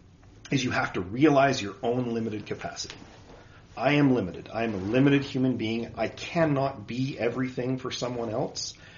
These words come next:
and it is unfair for me to ask someone else to be everything for me.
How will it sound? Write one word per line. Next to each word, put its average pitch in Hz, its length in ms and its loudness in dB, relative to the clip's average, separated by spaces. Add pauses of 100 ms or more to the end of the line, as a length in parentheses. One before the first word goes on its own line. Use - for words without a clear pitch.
(260)
and 127 120 2
it 123 160 2
is - 180 -4 (140)
unfair 147 480 4
for - 160 -4
me 110 160 -4
to - 200 -8
ask 117 300 -4
someone 117 260 -2
else 104 200 -6
to 101 80 -6
be 110 360 -8
everything 104 540 -6
for 98 220 -8
me. 87 200 -10